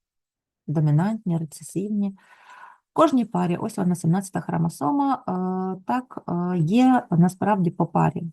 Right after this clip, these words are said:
кожного з генів. Тому що одна хромосома в нас від папи, інша від мами, і, наприклад, десь тут знаходиться цей самий ген, про який ми зараз говоримо. Так, і він є, нам дістався один від папи, друга хромосома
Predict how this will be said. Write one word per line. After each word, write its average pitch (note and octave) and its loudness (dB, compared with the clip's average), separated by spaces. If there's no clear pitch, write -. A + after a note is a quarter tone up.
кожного G3 4
з F#3 -10
генів. D#3 2
Тому G#3+ 4
що G3+ 2
одна G3+ 4
хромосома E3+ 2
в E3+ 4
нас E3+ 0
від - -12
папи, G4+ 0
інша F3 -2
від D3+ -2
мами, E4 -2
і, G3+ -2
наприклад, F3 -2
десь E3 -4
тут G4+ -4
знаходиться A#3+ -2
цей F3 -2
самий F3+ -2
ген, G#4+ -4
про F#3+ -2
який F#3+ -4
ми F3 2
зараз E3+ -2
говоримо. E3 -4
Так, G4 -4
і F#3+ 0
він F#3+ 4
є, E3+ 0
нам E3 0
дістався E3 -6
один D#3+ -2
від F#3+ -12
папи, G4 0
друга F4+ 0
хромосома A3+ -4